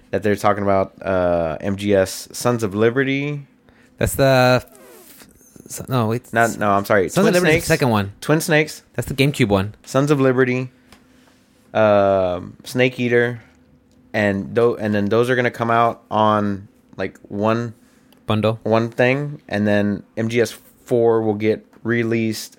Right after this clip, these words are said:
Speaker 1: at some point later, but you can, like, add it on to that pack, is what they were saying.
Speaker 2: Interesting.
Speaker 1: And, uh, I don't know. Um, it is rumored, um,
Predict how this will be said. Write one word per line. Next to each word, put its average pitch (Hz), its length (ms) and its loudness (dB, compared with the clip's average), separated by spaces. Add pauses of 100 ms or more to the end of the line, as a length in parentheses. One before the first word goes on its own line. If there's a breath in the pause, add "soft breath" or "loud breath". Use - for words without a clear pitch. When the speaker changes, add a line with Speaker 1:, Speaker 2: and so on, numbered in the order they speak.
Speaker 1:
at - 140 -4
some 117 220 -4
point 113 300 -4
later, 113 340 2
but 110 160 -6
you 95 100 -8
can, 95 140 -8
like, 85 180 -8
add 95 160 2
it 92 120 0
on 92 220 0
to 87 100 -12
that 92 320 -2
pack, 95 380 0
is 95 120 -12
what 101 100 -6
they 104 80 -4
were 98 120 -4
saying. 104 340 -8 (380 loud breath)
Speaker 2:
Interesting. - 540 -4
Speaker 1:
And, 95 300 0
uh, 87 540 0
I 117 120 0
don't 131 120 2
know. 110 220 2 (240)
Um, 92 520 -2
it 110 120 0
is 117 220 0 (200)
rumored, 120 500 2 (600 soft breath)
um, 95 580 0